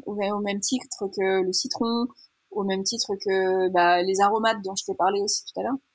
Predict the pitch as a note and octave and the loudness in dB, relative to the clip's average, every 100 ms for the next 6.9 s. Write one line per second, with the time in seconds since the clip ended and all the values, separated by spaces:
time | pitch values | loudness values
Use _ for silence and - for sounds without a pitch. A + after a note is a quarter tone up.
0 | _ _ _ _ _ F#3+ G3+ F#3+ G#3 F3 | _ _ _ _ _ -6 -4 -4 0 2
1 | F#3+ G#3+ - D4+ D4 A3+ F#3+ F#3 - _ | 2 0 0 0 0 -2 -2 -4 -8 _
2 | _ _ _ _ - - A#3 G#3 G#3 G#3+ | _ _ _ _ -20 -6 -2 0 0 2
3 | G3+ B3 C4 - C4 C#4 C#4 G#3+ - - | 2 2 0 -2 0 2 2 -2 -2 -8
4 | - G#3 G3+ G3+ G#3 G#3 A3 - A3+ - | 0 4 6 4 2 0 0 -2 -2 -2
5 | G#3+ F#3 F3+ F#3 - _ - G3+ - G3 | 2 2 2 -2 -18 _ -6 -2 -2 -4
6 | - G#3 G#3 B3 B3 A3 G3+ G3 | -4 -4 2 4 4 0 -2 -4